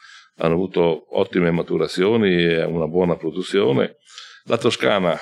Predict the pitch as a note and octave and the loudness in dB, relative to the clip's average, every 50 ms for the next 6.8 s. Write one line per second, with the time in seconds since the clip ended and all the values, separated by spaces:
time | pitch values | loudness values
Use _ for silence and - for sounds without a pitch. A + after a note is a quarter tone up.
0 | - - - - - F2+ F2 F#2 F#2 F2+ F2+ F2+ F2+ G2+ A2 A2 B2 - G#3+ - | -8 -12 -10 -4 0 0 2 2 2 2 4 2 2 2 2 2 2 2 0 0
1 | - E2+ D#2+ - A2 - - - G2 - - B2 A#2 G#2+ - - - D#2 D2+ - | 0 -2 -2 -2 -4 -6 -6 -8 -6 -2 2 2 2 2 2 2 2 2 2 0
2 | - G2 F#2+ F#2 F#2+ F#2 F2+ - F2+ E2+ - F2 E2 - F2 F2 - F#2+ - - | 0 0 2 2 0 0 0 0 0 0 2 0 0 -2 -2 -2 0 -2 0 0
3 | F2 E2+ F2 F#2 F#2 F#2 F2 E2 E2 D#2+ - - E2 - - E2 F2+ F#2 F2+ F2 | 2 2 2 2 2 0 0 0 -2 -2 0 -2 -2 -4 -4 -4 -2 0 0 0
4 | E2 - - E2 D#2+ - - D2 D2 - - F2 D#2+ E2+ - - - - - - | 0 -2 -6 -10 -10 -12 -12 -12 -8 -2 -2 -2 -2 -2 -4 -14 -20 -20 -20 -20
5 | - - _ - D#2+ E2 F2 F#2+ F#2 E2+ E2+ E2+ F#2 F2 E2 F2+ E2 D#2+ A2+ A#2 | -20 -10 _ -2 0 2 2 0 0 -2 -2 0 -2 -2 0 -2 -2 0 2 2
6 | A2+ G2 G2 F#2 F2+ F2+ F2 E2+ D#2+ - - - D#2+ D#2 D2+ - | 2 4 2 2 4 4 2 2 0 0 0 -2 -2 -2 -2 -8